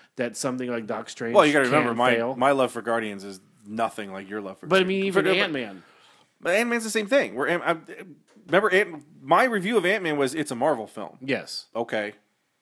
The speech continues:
Speaker 2: That, that was it. Like, I didn't, I only saw Ant-Man twice because the second time I went to see it, I was with a friend who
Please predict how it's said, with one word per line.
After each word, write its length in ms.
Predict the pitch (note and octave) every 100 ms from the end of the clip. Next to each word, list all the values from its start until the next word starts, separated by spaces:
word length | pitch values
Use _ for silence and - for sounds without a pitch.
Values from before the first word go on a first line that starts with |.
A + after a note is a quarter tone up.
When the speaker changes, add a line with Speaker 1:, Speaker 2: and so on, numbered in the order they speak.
| _
Speaker 2:
That, 240 | C3 C3+
that 160 | C#3 E3
was 140 | C3
it. 320 | D#3+ B2+ - _
Like, 180 | B2+ C3
I 100 | D3
didn't, 360 | D#3 C3+ B2 - _ _
I 160 | - G3
only 160 | G#3+ F#3
saw 160 | F3+ D#3
Ant-Man 260 | D3+ C#3+
twice 280 | A#2 D3 D3
because 400 | - - A#2+ A2
the 220 | - A#2 G2+ _ _
second 300 | - E3 D3+
time 180 | C#3+ C3+
I 60 | A#2+
went 180 | B2
to 60 | A#2
see 220 | - F3
it, 60 | B2
I 60 | A2+
was 260 | A2 G#2 _ _ _ - -
with 200 | B2+ B2
a 40 |
friend 360 | - C3 B2 A2
who 280 | B2 A2+